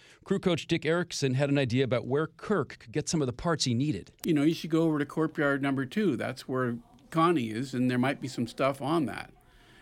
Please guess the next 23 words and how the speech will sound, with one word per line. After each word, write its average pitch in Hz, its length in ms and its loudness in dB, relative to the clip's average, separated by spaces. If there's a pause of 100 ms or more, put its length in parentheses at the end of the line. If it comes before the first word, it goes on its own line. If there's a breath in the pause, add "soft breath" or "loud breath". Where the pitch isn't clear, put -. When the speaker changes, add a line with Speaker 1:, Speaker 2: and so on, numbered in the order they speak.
Speaker 2:
And 127 80 2
I 131 60 4
went 127 200 4
over, 120 360 4
and 110 240 -2
here 131 200 2
was 113 180 -2
this 101 280 -8 (200)
boat 131 420 2
lying 110 340 0
in 107 100 0
the 104 60 -2
dirt, 110 420 -2 (560 soft breath)
you 117 120 -2
know, 101 200 -2
with 101 280 -4
a 104 140 0
big 107 400 -4
hole 107 280 0
in 104 60 0
the 98 80 -2
side. 104 560 0
And 87 260 -8